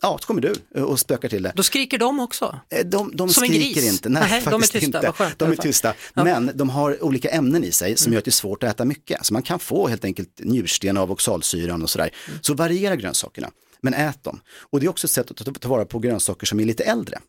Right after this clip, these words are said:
Speaker 1: Du kan köra dem i ugnen om auberginen har börjat liksom skrumpna lite eller squashen eller vad det är. Eh, lök är jättegott att grilla, kostar ingenting. Så det finns ju grönsaker som är väldigt billiga som också ger alla dessa antioxidanter och nyttigheter som grönsaker generellt ger.
Speaker 2: Mm.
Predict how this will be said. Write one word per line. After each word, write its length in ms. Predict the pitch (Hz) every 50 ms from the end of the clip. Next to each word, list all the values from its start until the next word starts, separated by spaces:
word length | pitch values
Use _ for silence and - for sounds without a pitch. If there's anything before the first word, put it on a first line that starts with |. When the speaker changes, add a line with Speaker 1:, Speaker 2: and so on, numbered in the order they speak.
| _ _ _ - 107
Speaker 1:
Du 140 | 104 127 127
kan 240 | - 135 131 127
köra 220 | 113 - 131 113 104
dem 140 | 101 98 101
i 40 | -
ugnen 540 | - 127 156 190 196 196 190 185 185 185 180
om 280 | 170 165 160 160 156 143 - - - - _ -
auberginen 600 | 135 127 139 131 - 139 143 139 135 131 123 120
har 120 | 131 127
börjat 280 | 120 123 120 120 117 -
liksom 220 | 120 - 127 120
skrumpna 420 | - - 120 127 117 - - 113
lite 340 | 110 117 113 113 - - 113
eller 240 | 110 107 110 113 110
squashen 560 | 101 - - 113 117 - - - - 120 113
eller 100 | 107 110
vad 100 | 113 113
det 60 | 101
är. 100 | 95 101 98 _ _ _ - _ _ - 113 107
Eh, 60 | 104
lök 460 | 101 107 123 127 156 170 - - -
är 40 | 120
jättegott 380 | 123 117 - 113 113 107 - -
att 60 | 117
grilla, 300 | 120 110 110 147 165 - - _
kostar 260 | - 165 131 - 131
ingenting. 360 | 113 98 90 82 - 82 - - _ _ _ _ _ - - - _ -
Så 60 | 131
det 60 | 127 123
finns 340 | - 165 175 185 170 -
ju 40 | 156
grönsaker 420 | 143 135 113 98 - 107 95 - -
som 120 | - 104
är 40 | 98
väldigt 460 | 98 107 127 139 117 98 101 107 -
billiga 320 | - 92 80 76 80 - - _
som 180 | - - 104 98
också 180 | 90 - - 95
ger 140 | 107 113
alla 140 | 95 95 95
dessa 280 | 87 92 92 - 92 90
antioxidanter 800 | - 107 87 82 - 87 - - 90 90 87 80 - - 90 87
och 160 | 87 87 87
nyttigheter 400 | 95 95 - - 87 80 - -
som 160 | - 87 90
grönsaker 440 | 90 92 92 90 - - - - - -
generellt 400 | 92 98 113 123 90 73 - -
ger. 280 | 98 110 120 - - - _ _ - -
Speaker 2:
Mm. 200 | 147 147 143 151